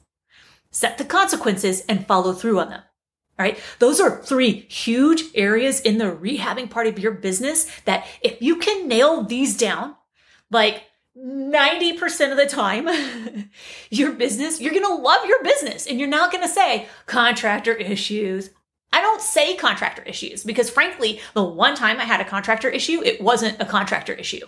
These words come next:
It was me that totally screwed all that up. I didn't have the contracts in place. I didn't have, I wasn't managing it properly. I set them up to fail.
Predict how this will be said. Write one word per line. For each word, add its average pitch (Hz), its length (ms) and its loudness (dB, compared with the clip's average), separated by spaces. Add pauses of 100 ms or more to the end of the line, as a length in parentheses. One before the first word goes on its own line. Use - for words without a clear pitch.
(160)
It - 80 2
was 277 180 2
me 180 500 -2
that - 280 -6
totally 220 500 2
screwed 196 300 -2
all 175 180 4
that 180 180 0
up. - 240 -4 (480)
I - 40 -20
didn't 208 240 0
have 202 140 0
the 202 60 0
contracts 190 600 -2 (340)
in 190 120 -12
place. 185 500 -2 (380)
I 170 60 -8
didn't 220 280 -2
have, 208 300 0 (160)
I 220 120 2
wasn't 220 440 2
managing 190 480 0
it 190 200 -8 (100)
properly. 180 580 -4 (260)
I - 60 -8
set 233 320 2
them 220 180 4
up - 200 -6
to - 80 -8
fail. - 320 -10